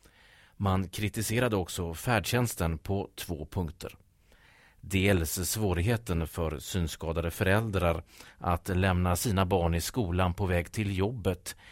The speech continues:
genom så kallade via-resor. Dels att resenärer med ledarhund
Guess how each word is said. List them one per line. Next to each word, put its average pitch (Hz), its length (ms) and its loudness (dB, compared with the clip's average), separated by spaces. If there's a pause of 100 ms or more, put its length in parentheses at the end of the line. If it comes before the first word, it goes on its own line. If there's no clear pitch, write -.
(120)
genom 98 300 2
så - 120 -6
kallade 85 380 0
via-resor. 90 1120 -2 (840)
Dels 98 540 2
att 90 280 -4
resenärer 87 720 2
med 85 240 2
ledarhund 90 960 2